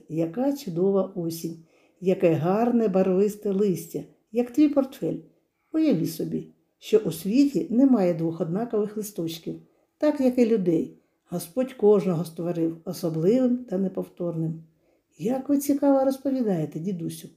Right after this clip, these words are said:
А казок, як моя бабуся, багато знаєте?» «Знаю, дитино,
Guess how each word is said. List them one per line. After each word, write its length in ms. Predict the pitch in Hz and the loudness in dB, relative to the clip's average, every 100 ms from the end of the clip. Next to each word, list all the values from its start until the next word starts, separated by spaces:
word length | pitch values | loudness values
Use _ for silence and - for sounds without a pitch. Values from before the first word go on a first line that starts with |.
| _ _ _ _ | _ _ _ _
А 100 | 311 | 2
казок, 560 | 349 320 214 190 - - | 4 6 6 4 0 -4
як 180 | 214 208 | -4 0
моя 180 | 214 196 | 0 2
бабуся, 440 | 214 175 180 190 | 0 0 -2 -2
багато 380 | 247 277 359 220 | 0 2 2 0
знаєте?» 460 | 175 165 160 165 - _ _ _ _ | 0 -2 -4 -8 -16 _ _ _ _
«Знаю, 460 | 160 165 170 180 180 | -8 -4 2 4 4
дитино, 500 | 185 175 185 180 | 2 4 4 4